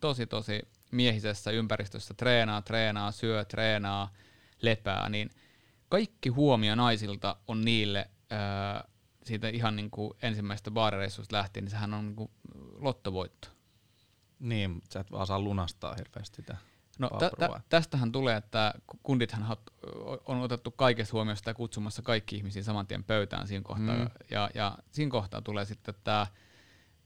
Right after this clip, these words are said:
Speaker 1: niin sanottu vartijan rooli. Eli hän joutuu, kun hän katsoo päältä päin ja näkee saman tien, että onks nää se ryhmä, joka tuo pitkään kuiskia ja löi vetoa ja laittoi rahaa suurin piirtein niinku pöytään, niin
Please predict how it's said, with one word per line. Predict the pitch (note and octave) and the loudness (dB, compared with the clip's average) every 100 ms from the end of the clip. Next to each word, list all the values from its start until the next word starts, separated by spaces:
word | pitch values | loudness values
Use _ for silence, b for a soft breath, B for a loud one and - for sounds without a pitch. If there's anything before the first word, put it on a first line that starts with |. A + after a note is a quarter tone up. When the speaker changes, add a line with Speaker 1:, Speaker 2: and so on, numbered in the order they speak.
| _ - | _ -2
Speaker 1:
niin | A#2 | -2
sanottu | A2 A#2 | 0 2
vartijan | B2 C3 G2+ G2+ G2 | 6 8 6 0 0
rooli. | G2+ G#2+ F#2 F2 F#2+ G2 _ A2 | 0 0 0 -2 -8 -12 _ -8
Eli | G#2 G2+ - _ _ _ | -6 -6 -10 _ _ _
hän | - C#3+ C#3 | -6 0 4
joutuu, | A#2 A2+ - A#2+ A#2+ - - | 4 2 0 -4 -4 -8 -10
kun | B2 B2 - - | -8 -8 -8 -6
hän | C#3+ | -2
katsoo | B2+ - A#2 | -4 -2 -2
päältä | C3+ D3 B2+ | 4 4 4
päin | - A#2 A#2 | 0 0 2
ja | A#2+ | 0
näkee | B2 - A#2 | 0 0 0
saman | B2 B2 G2+ | 2 2 2
tien, | G2 G#2 G#2 G#2+ | 0 -2 -4 -6
että | G2 G#2+ G2+ | -6 -2 0
onks | A2 G#2 | -2 -4
nää | G#2+ G#2+ G#2 | 0 0 0
se | G#2 | -2
ryhmä, | A2 G#2 | -2 0
joka | F#2+ - | -2 -4
tuo | G2+ G#2 | -4 -2
pitkään | A2+ G#2 - G2 | -2 -2 -2 -4
kuiskia | G2 G#2+ G2 - G2 F#2+ - | -2 -2 -2 -2 -2 0 -2
ja | G2+ | -2
löi | G2+ G2 | 0 0
vetoa | G#2 - F#2+ | 0 0 0
ja | F#2 | 0
laittoi | G2 G2+ | -2 -2
rahaa | G#2 G2 F#2 - - A2 G2+ | -2 -2 -4 -6 -12 -14 -10
suurin | G#2 G2+ G2 | -6 -4 -2
piirtein | G#2 G2 G2 | -2 0 -2
niinku | G2+ G2+ | -2 -2
pöytään, | - A2 G2+ - - - b b b b b | 2 2 2 -2 -6 -6 b b b b b
niin | A2+ G#2+ | -4 -4